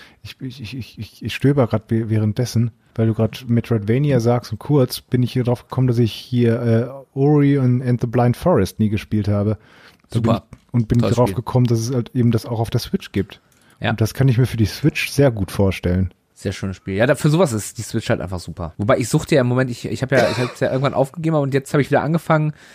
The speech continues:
Speaker 2: mit Zelda Breath of the Wild. Und meine Fresse, je länger ich dieses Spiel spiele, desto geiler finde ich das.
Speaker 1: Du bist aber auch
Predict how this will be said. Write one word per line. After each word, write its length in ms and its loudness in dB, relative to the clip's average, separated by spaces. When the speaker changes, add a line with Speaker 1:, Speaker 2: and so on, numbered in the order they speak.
Speaker 2:
mit 100 -4
Zelda 240 4
Breath 220 0
of 80 0
the 80 -2
Wild. 420 0
Und 80 -6
meine 180 2
Fresse, 260 -4
je 40 4
länger 240 4
ich 60 -4
dieses 200 -2
Spiel 200 -4
spiele, 340 -2
desto 520 -2
geiler 220 2
finde 200 -10
ich 40 -14
das. 280 -14
Speaker 1:
Du 240 2
bist 140 4
aber 120 4
auch 40 2